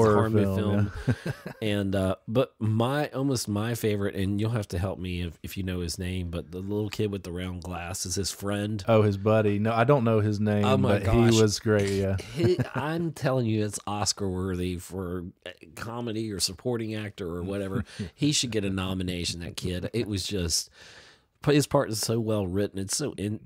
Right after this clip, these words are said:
Speaker 2: intricate to,
Speaker 1: Yeah.
Speaker 2: um,
Speaker 1: Oh, and, and,
Speaker 2: balancing
Speaker 1: and
Speaker 2: things.
Speaker 1: Sam Rockwell. Like, I, I think we,
Speaker 2: Yes.
Speaker 1: I forgot about Sam
Speaker 2: I
Speaker 1: Rockwell the
Speaker 2: forgot
Speaker 1: first
Speaker 2: about him
Speaker 1: time we
Speaker 2: too.
Speaker 1: talked about it, but he's,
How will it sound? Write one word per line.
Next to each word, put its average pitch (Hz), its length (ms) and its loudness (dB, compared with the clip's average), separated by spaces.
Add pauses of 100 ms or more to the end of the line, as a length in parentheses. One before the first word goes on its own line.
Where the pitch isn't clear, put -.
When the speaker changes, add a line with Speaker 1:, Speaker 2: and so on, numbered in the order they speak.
(120)
Speaker 2:
intricate 98 640 -6
to, 98 120 -2
Speaker 1:
Yeah. 90 360 0
Speaker 2:
um, 92 80 0
Speaker 1:
Oh, 123 180 4
and, 120 160 4
and, 117 80 4
Speaker 2:
balancing 107 460 2
Speaker 1:
and 85 80 -8
Speaker 2:
things. 82 280 -8
Speaker 1:
Sam 131 240 6
Rockwell. 113 500 4
Like, 92 220 0
I, 107 200 2
I 101 40 0
think 131 180 0
we, 120 100 4
Speaker 2:
Yes. 107 200 0
Speaker 1:
I 113 40 2
forgot 98 220 4
about 98 200 4
Sam 98 260 0
Speaker 2:
I 101 40 2
Speaker 1:
Rockwell 98 320 2
the 95 80 4
Speaker 2:
forgot - 60 -2
Speaker 1:
first 107 240 6
Speaker 2:
about 101 200 4
him 98 40 2
Speaker 1:
time 98 40 2
we 95 80 4
Speaker 2:
too. 92 60 -2
Speaker 1:
talked 95 340 2
about 92 260 0
it, 90 80 -4
but 90 140 -6
he's, 107 360 2